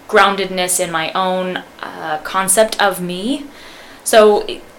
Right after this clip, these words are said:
esteem can almost sort of be like how I'm placing my character in the context of a story. Do I see myself as a hero? Do I see myself as, you know, worthy? And how do I see myself in the context of the story that I'm building in my own life?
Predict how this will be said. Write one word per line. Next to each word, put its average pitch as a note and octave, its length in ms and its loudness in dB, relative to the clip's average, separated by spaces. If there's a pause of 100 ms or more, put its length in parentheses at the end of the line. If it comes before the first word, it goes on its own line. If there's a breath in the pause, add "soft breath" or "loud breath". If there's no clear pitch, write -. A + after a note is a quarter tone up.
esteem G4+ 460 0
can D4 140 0
almost D#4 320 4
sort C4 140 -2
of A3 120 -6
be A#3+ 140 -2
like G#3+ 240 4
how B3 500 0
I'm G3 300 -4
placing A#3 680 -4
my G3+ 280 2
character G#3+ 640 -2
in F3+ 120 -4
the E3+ 60 -6
context F#3+ 540 -8
of E3+ 100 -4
a D3 60 -8
story. - 680 -2 (640 loud breath)
Do A3 120 2
I G#3 60 4
see A3+ 180 -2
myself G#3 380 0
as F#3 100 -6
a E3+ 60 -6
hero? A3+ 480 2
Do A3+ 160 0
I F#3 60 4
see G3+ 200 -2
myself F#3+ 720 -4 (100)
as, F3+ 680 -2
you G3 100 -10
know, D#3+ 140 -4
worthy? C#4 640 0
And - 720 -4
how C4+ 240 6
do C4 100 2
I A#3 140 6
see B3 320 -2
myself F3+ 500 -2
in E3+ 60 -12
the E3+ 80 -10
context F3 500 -8
of - 80 -8
the D#3+ 80 -10
story F3 360 -2
that D#3+ 120 -6
I'm D#3+ 120 -10
building E3+ 400 -2
in D#3 80 -12
my D3 160 -6
own D3+ 140 -8
life? - 320 -10